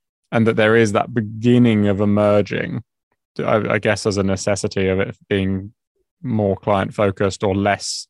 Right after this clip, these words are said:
showy in the sense it's not a star architect project. It's not the ego thing you mentioned earlier. It's not the power play. It's just that there's a hangover from small architect X who has been taught the way they've been taught, and they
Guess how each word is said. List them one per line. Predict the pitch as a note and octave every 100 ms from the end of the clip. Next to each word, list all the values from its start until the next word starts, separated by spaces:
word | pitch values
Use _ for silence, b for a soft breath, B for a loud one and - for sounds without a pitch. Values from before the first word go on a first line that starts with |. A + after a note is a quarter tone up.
| -
showy | - C#3 A#2 F#2+ F#2+
in | G2
the | F#2+
sense | G#2 G#2
it's | G2 B2
not | A2
a | G2+
star | - G#2 F#2+
architect | - - G2+ -
project. | A2 G2 F#2 A#2+ -
It's | A2
not | A2+ G#2
the | G#2
ego | G2+ G#2+ G#2 G2 F#2 F#2 - -
thing | A2+ G2
you | G#2
mentioned | G2 G#2 - G#2+
earlier. | F#2+ G#2+
It's | G#2+
not | B2 -
the |
power | - A#2 G#2+
play. | G#2 B2 - C3 - b b b b b _
It's | - A#2
just | - G#2+ -
that | G2+
there's | G#2 F#2+
a | F#2+
hangover | G#2 G2 F#2 F#2+ F#2+
from | F#2 G#2+ F#2+ F#2+ - _ _ _ _ _ -
small | - B2+ A2 A2
architect | G2+ - G#2+ G2+ - -
X | G2+ - - -
who | G#2+ G2
has | F#2
been | - F#2+
taught | A2+ G2+ G#2 - _
the | -
way | G2
they've | F#2+ F#2+
been | G2+
taught, | F#2+ G#2+ G2 -
and | F#2+
they | G2 F#2+